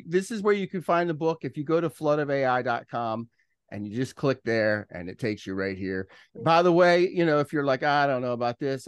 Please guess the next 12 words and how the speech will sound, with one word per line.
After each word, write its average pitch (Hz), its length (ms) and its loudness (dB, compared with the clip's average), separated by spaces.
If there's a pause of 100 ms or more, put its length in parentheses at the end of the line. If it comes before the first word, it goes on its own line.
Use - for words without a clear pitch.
um, 143 440 2 (400)
uh, 143 260 -2
these 190 520 -4
ratings 202 760 0
and 156 240 -2
the, 131 100 -2
the 123 140 -6
comments 190 520 0
that 208 140 -6
people 214 300 -4
have 196 120 -4
made 208 360 -4